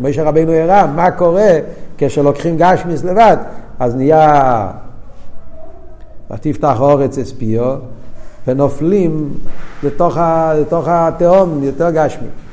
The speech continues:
זה לא, זה, זה הטעות של קרח. <clears throat> וזה הרב מסביר,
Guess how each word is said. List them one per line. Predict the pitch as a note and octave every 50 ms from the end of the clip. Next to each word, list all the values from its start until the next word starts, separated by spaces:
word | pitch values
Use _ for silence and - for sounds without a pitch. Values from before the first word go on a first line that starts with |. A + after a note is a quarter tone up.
| - - - - - - - - - -
זה | G2 G2 C3 E3+ E3+ E3
לא, | D#3+ E3 E3 D#3+ D3 C#3 B2+
זה, | A2+ E3+ F3+ E3+ D#3+
זה | C3+ D#3+ F3+ F3
הטעות | E3+ D#3+ E3 E3+ D#3+ D#3+ D#3
של | - C#3+
קרח. | C3 C3+ B2+ B2 A#2 A2+ A2 - -
<clears throat> | D#3+ F3 E3 C3+ B2 A2+ G2 G2
וזה | G2+ G#2 A#2+ F3
הרב | F#3+ F3 F3 F3 E3+ D3+ C#3+
מסביר, | B2+ A2 A2+ F3 G#3+ A3 F3+ C3+ B2